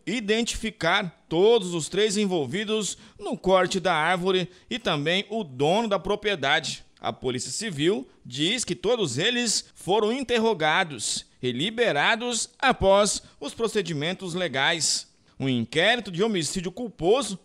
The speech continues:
quando não há intenção de matar, foi instaurado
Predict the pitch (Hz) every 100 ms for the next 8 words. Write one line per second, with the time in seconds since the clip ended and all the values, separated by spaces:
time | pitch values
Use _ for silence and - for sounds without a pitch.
0 | _ 151 190 180 208 214 170 220 226 269
1 | 240 185 170 143 139 208 214 - 180 233
2 | - - 294 247 208 214 165 135 147 143
3 | 127